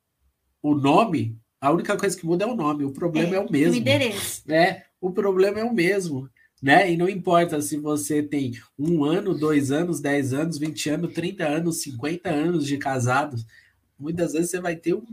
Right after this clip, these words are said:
Speaker 1: a mesma dificuldade, né? Só que com o passar do tempo, a gente consegue lidar com as coisas muito melhor. E Deus nos dá essa oportunidade de termos essa troca de, de, de informações, de ferramentas,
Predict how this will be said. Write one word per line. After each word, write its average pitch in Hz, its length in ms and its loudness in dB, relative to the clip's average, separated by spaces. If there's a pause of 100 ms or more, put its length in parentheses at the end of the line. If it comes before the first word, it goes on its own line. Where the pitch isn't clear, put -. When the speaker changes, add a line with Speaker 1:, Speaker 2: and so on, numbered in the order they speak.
Speaker 1:
a 170 120 -2
mesma 180 500 2
dificuldade, 147 920 -4 (380)
né? 143 480 2
Só - 240 -6
que - 140 -14
com 202 100 -8
o 185 60 -10
passar 175 360 0
do 131 140 -4
tempo, 143 320 -4
a 143 60 0
gente 127 260 -4
consegue 143 500 -4
lidar 123 460 2 (300)
com 139 120 -6
as 127 180 0
coisas 127 480 0 (120)
muito 135 480 0
melhor. 107 480 4 (760)
E 120 100 -2
Deus 131 300 2
nos 151 220 2
dá 127 220 2
essa 135 300 0
oportunidade 117 840 0
de 113 180 6
termos 120 420 0
essa 120 280 -2
troca 117 540 0 (380)
de, 107 640 4
de, 98 680 -4
de 120 120 0
informações, 123 1000 2
de 113 100 2
ferramentas, 123 1040 0